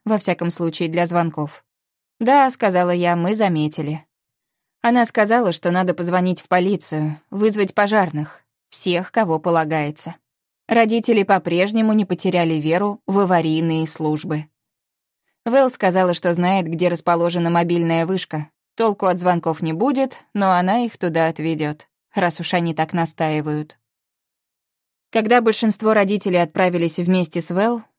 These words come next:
Джен сказала: "Нам надо осмотреть сарай".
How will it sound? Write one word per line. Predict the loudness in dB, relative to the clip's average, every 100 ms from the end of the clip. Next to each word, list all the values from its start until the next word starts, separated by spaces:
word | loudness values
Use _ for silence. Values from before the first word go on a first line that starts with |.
| _
Джен | -2 0 0
сказала: | 0 -2 0 0 -2 -6 -12 _ _ _ _ _ 2
"Нам | 4 6
надо | 4 4 2
осмотреть | 2 0 2 0 2
сарай". | 2 2 0 -4